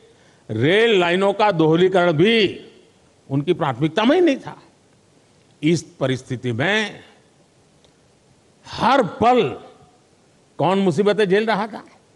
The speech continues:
कौन परेशानियों में पीसा जाता था? हमारे देश का सामान्य मानवी, मध्यम वर्ग का परिवार, भारत का छोटा किसान, भारत के छोटे उद्यमी। आप याद करिए,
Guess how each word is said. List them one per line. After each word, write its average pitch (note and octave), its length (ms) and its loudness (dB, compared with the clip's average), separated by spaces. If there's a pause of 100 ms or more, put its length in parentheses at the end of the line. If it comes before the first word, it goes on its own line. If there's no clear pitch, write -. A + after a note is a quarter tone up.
(600)
कौन A#3 220 2
परेशानियों A#3 560 0
में A#3+ 120 -6
पीसा A#3 300 0
जाता C4 300 0
था? D4 260 -6 (1160)
हमारे D3+ 340 0
देश D3+ 360 0
का C#3+ 140 -2
सामान्य C#3+ 520 0
मानवी, G#2 500 -4 (600)
मध्यम F3 480 2
वर्ग A#3 140 2
का C4 80 2
परिवार, G#3 680 -2 (1000)
भारत G3+ 340 0
का B3 80 2
छोटा A#3+ 300 0
किसान, A3 480 -4 (880)
भारत A#3+ 260 0
के D4 80 2
छोटे D4 280 0
उद्यमी। D4 640 0 (800)
आप A#2+ 200 -2
याद D#3+ 260 0
करिए, F#3+ 340 -2